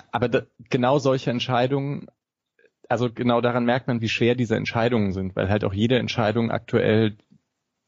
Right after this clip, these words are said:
ganz schön nach hinten losgehen kann. Hm. Oder sich halt etwas schlimmer anfühlt, weil man jetzt seit sieben Spielen nicht gewonnen hat. Dann ist halt jedes Spiel ein Spiel mehr und, äh, ja.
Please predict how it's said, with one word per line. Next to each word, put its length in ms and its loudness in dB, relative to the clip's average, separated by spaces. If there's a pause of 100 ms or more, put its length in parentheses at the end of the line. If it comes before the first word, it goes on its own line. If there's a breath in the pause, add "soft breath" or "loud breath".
(140)
ganz 240 0
schön 160 -2
nach 140 -2
hinten 280 -6
losgehen 460 -2
kann. 340 -2 (220)
Hm. 200 -4 (720 loud breath)
Oder 180 2
sich 220 2
halt 160 0
etwas 260 0
schlimmer 320 0
anfühlt, 560 0
weil 160 2
man 260 2
jetzt 360 -2
seit 340 0
sieben 280 0
Spielen 360 0
nicht 160 -2
gewonnen 380 0
hat. 380 -6
Dann 200 -2
ist 240 -4
halt 200 -2
jedes 260 0
Spiel 320 0
ein 180 -2
Spiel 240 0
mehr 360 4
und, 340 -4
äh, 200 0 (200)
ja. 100 -6